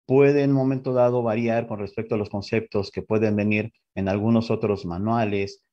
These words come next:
en algunos libros, dependiendo los autores, dependiendo los países.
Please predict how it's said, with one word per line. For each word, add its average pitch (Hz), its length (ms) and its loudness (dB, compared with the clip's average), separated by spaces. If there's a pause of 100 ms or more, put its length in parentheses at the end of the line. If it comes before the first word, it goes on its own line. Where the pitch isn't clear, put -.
en 95 100 -4
algunos 101 400 0
libros, 107 540 2
dependiendo 98 720 -2
los 90 200 -4
autores, 107 600 2
dependiendo 95 480 -4
los 87 180 -4
países. 90 600 -6